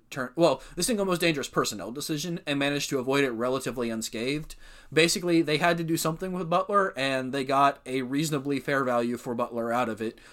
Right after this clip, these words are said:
Although, I mean, obviously Covington's injury makes it a little trickier, but at the same time, like, for as bad as that could have gone,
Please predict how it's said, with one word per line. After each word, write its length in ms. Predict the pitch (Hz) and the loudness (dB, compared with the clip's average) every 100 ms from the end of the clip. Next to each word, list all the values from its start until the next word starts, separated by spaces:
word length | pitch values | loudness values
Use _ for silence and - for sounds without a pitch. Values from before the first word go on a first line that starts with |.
| - | -4
Although, 400 | 131 135 123 117 | 0 2 2 2
I 60 | 120 | 0
mean, 80 | |
obviously 340 | 120 113 113 113 | 0 0 -2 -2
Covington's 460 | 147 120 110 113 | -2 -2 -4 -4
injury 360 | 110 110 107 110 | -4 -4 -4 -2
makes 260 | 110 107 123 | -2 -2 -4
it 60 | |
a 40 | 113 | -2
little 260 | 113 110 | -2 -4
trickier, 460 | - 104 110 104 110 | -6 -8 -6 -4 -2
but 200 | 120 120 - - - | -2 -4 -10 -8 -4
at 100 | 151 | 0
the 80 | |
same 180 | 170 190 | 0 0
time, 220 | 170 165 | 0 2
like, 240 | 147 139 - _ _ _ _ _ _ - | 2 0 -2 _ _ _ _ _ _ -6
for 240 | - 180 | 2 6
as 140 | 170 147 | 6 4
bad 280 | 151 156 175 | 6 6 4
as 120 | 143 | 2
that 200 | 160 156 | 0 0
could 160 | 170 | 0
have 120 | 151 123 | 0 2
gone, 520 | 120 139 180 196 | 2 4 2 0